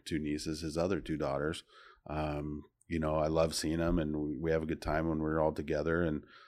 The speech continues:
um, so that's great, you know. And I, I, I remember one time my brother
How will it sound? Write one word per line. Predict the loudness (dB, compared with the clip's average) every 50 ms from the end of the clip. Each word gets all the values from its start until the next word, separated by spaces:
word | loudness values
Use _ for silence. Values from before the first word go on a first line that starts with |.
| -20 -20 _ -14
um, | -10 -10 -8 -8 -8 -8 -10 -10 -12 -14 -14 -12
so | -6 -2 2 4
that's | 6 6 6 4 4
great, | 0 -2 0 2 2 2 0 -2 -4 -8 -6
you | -6 -4
know. | -2 -2 -2 -2 -2 -2
And | -2 -2 -2 -2 4
I, | 8 10 10 10 8
I, | 6 2 0 0 0 2
I | 4
remember | 6 6 8 8 8 8
one | 8 8 6 6
time | 6 6 6 6 6
my | 6 4
brother | 6 6 6 6 6 6 4 4 2